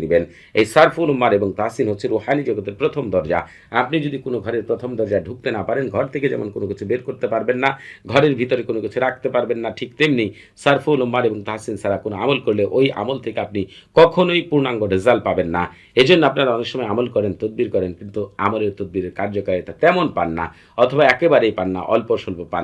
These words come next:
অনেক সময় শায়েকদের কাছ থেকে আমল তদবির নেন কিন্তু পূর্ণাঙ্গ রেজাল্ট আসে না। এর কারণ হচ্ছে সারফুল উম্মার যদি ওই শায়েকের না জানা থাকে, আপনার না জানা থাকে, তাহলে আপনি আমল তদবির থেকে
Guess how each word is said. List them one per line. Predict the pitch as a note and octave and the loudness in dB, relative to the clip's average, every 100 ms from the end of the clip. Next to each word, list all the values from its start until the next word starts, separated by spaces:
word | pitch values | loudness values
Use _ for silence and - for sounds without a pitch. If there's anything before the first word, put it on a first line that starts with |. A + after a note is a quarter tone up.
| F2 | -4
অনেক | A2 A#2+ | -8 -6
সময় | A#2 G2 | -6 -2
শায়েকদের | G#2 A2+ G#2+ | -2 -2 -6
কাছ | F#2+ - | -6 -6
থেকে | F2 | -8
আমল | F2+ F#2+ | -8 -8
তদবির | E2+ D#2+ E2+ | -8 -8 -4
নেন | A#2+ C#3 - - - | -4 -4 -10 -14 -6
কিন্তু | A#2+ G2 | -6 2
পূর্ণাঙ্গ | C#3+ C3+ G#2+ F#2 | 2 4 2 4
রেজাল্ট | A#2 B2 | 6 4
আসে | F#2+ G2 | 2 -6
না। | F2+ G2+ | -6 -8
এর | G2 | -6
কারণ | G2+ B2 | -6 -6
হচ্ছে | A2 - D#3+ D#3+ _ _ _ - | -8 -6 -8 -8 _ _ _ 4
সারফুল | D3 C#3 D#3+ C3 | 4 4 2 2
উম্মার | A#2+ A#2 G2+ | 2 0 0
যদি | G2+ | 0
ওই | G2 | 0
শায়েকের | - A2 A2+ F#2 G#2 | 2 2 2 0 2
না | B2 | 4
জানা | B2 - | 2 -2
থাকে, | F#2+ F#2+ | -4 -4
আপনার | - G2 F#2 | -4 -6 -6
না | A2 | -2
জানা | A2 F#2 | -4 -4
থাকে, | F2 E2+ - - _ | -6 -8 -8 -20 _
তাহলে | G#2 A#2 A2 | 0 2 2
আপনি | G2+ G2 | 0 0
আমল | A2 C3 | 0 0
তদবির | A2 G2 - | -4 -4 -6
থেকে | G2+ | -6